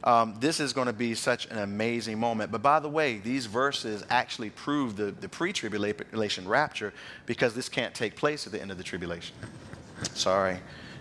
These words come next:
if you are not a pre-tribber. Um, there's only one spirit that wrote the scriptures, so we having all these crazy views means somebody's wrong.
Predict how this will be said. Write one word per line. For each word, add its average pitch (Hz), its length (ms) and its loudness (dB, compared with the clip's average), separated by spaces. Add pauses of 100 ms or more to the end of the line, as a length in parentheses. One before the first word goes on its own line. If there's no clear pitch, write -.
(300)
if 98 200 -4
you 92 280 0 (280)
are 101 60 0
not 98 180 4
a 92 40 0
pre-tribber. 92 600 2 (960)
Um, 95 460 2 (1200)
there's 104 160 -2
only 113 180 2
one 110 160 0
spirit 117 340 2
that 98 60 -4
wrote 95 180 -2
the 92 60 -8
scriptures, 98 440 -2
so 98 160 -4
we 101 180 -4
having 107 300 -2
all 104 160 0
these 104 180 -4
crazy 107 380 -2
views 107 380 -2
means 95 220 -4
somebody's 101 420 0
wrong. 90 340 -6